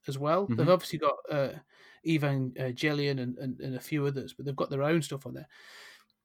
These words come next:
Speaker 1: But there's one here, it's called, um, Sound and Fury,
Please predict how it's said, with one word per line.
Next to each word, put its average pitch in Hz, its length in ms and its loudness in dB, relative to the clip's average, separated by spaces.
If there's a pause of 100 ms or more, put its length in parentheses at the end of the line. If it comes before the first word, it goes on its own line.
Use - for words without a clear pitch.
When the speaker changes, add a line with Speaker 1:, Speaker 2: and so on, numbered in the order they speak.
(140)
Speaker 1:
But 170 80 0
there's 175 140 2
one 220 180 2
here, 190 180 2
it's - 160 -4
called, - 720 -2 (240)
um, 139 600 -2 (240)
Sound 190 440 4
and 190 160 0
Fury, 220 580 4